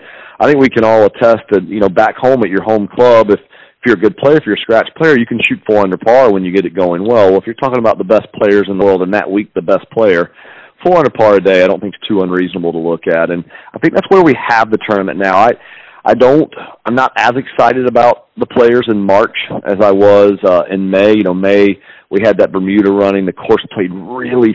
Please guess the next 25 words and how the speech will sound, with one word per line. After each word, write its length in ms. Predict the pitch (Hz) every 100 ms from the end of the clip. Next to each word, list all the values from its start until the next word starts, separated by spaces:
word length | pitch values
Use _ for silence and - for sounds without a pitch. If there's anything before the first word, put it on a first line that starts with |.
| -
firm 300 | 104 98 92
and 120 | 85 -
fast. 300 | 92 87 85 -
The 80 | 87
ball 320 | 101 104 95
wouldn't 260 | 101 82 -
stop. 360 | - 95 90 90
It 80 | 78
narrowed 320 | 95 107 92
the 40 | -
fairways 460 | 95 98 98 95 98
up. 240 | 92 - _ - - -
You 100 | 117
had 20 | 101
to 160 | -
think 200 | 113 104
a 60 | 104
lot 260 | 98 98 95
more. 340 | 95 98 95
I 60 | 90
know 160 | 104
a 40 | 90
hole 200 | 104 98
like 140 | 90
number 260 | 104 101